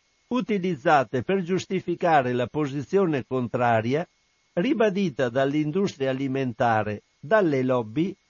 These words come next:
e da alcuni ministri del governo Conte.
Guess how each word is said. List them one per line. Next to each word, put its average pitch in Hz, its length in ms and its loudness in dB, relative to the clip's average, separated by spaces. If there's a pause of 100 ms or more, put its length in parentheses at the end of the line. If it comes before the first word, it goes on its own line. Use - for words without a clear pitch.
(200)
e 240 160 -4
da 214 120 4
alcuni 170 500 0
ministri 156 640 -2
del 131 200 -2
governo 127 540 0
Conte. 135 640 0